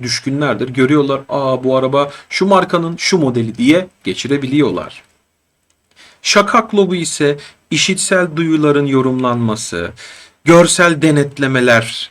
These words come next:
gibi durumlara bakabilirken arka lob ise gözün odaklanmasında, hareketin entegrasyonunda,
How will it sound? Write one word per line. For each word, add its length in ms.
gibi 260
durumlara 460
bakabilirken 840
arka 360
lob 160
ise 420
gözün 300
odaklanmasında, 1200
hareketin 520
entegrasyonunda, 1200